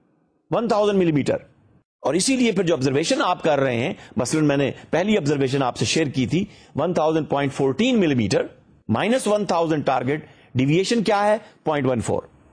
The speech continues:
یہ چیک sheet ہے جناب، meter stick کی جو length ہم نے measure کی،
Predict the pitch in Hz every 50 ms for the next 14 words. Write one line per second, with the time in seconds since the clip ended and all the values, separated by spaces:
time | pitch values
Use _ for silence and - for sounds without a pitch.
0 | _ _ _ - - _ _ _ _ _ _ _ _ _ - 127 120 - 170 151
1 | - - 143 - 127 110 101 104 - 214 208 - - _ _ _ _ _ _ _
2 | _ _ _ _ _ _ _ _ _ _ - 147 - 180 214 220 - - - -
3 | 320 - - - 165 160 175 240 262 - - - _ _ _ _ - - 123 127
4 | 120 131 208 285 277 208 269 226 208 202 190 170 160 175 185 180 170 135 - 151
5 | 175 196